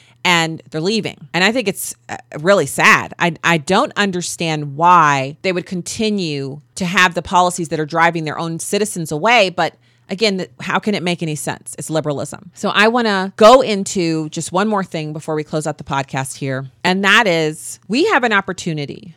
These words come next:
We have an opportunity to put all of this in perspective by thinking about what happens when incompetent people are in leadership. And this comes from, uh, Jeremiah ten,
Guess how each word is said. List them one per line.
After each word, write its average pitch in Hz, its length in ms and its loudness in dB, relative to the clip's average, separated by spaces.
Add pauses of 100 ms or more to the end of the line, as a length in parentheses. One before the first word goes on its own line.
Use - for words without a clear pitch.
We 196 80 -4
have 185 100 -4
an 254 100 -6
opportunity 196 600 -4
to 165 80 -4
put - 320 -4
all 226 180 8
of 269 120 -2
this 214 200 -2
in 190 120 -2
perspective 147 800 -6 (160)
by 190 140 0
thinking 254 480 -4
about 151 460 0 (240)
what 196 140 0
happens 180 580 0
when 156 420 -4
incompetent 196 720 -2
people 151 540 -2 (180)
are 156 100 2
in 147 100 0
leadership. - 540 -6
And 190 160 0
this 240 180 -2
comes 180 380 -2
from, 143 640 -6
uh, 156 200 0
Jeremiah 180 600 -2
ten, 156 540 -8